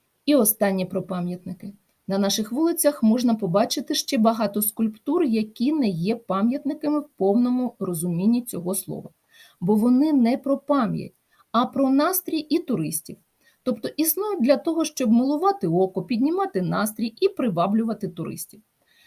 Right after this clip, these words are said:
Для того і існують пам'ятники закоханим, зустрічам, апельсинам, рибкам, галушкам, дверям і чому там ще,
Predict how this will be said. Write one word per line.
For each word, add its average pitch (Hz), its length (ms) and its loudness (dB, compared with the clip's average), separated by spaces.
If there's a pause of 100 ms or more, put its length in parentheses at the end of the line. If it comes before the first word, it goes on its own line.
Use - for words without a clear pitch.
(100)
Для 320 120 4
того 370 280 2
і 269 80 2
існують 240 580 2
пам'ятники 175 600 -2
закоханим, 214 920 0
зустрічам, 214 720 -4
апельсинам, 214 920 0
рибкам, 202 520 -2
галушкам, 202 680 -2
дверям 208 640 -2
і 220 220 -2
чому 185 360 -2
там 185 260 -4
ще, 294 380 -6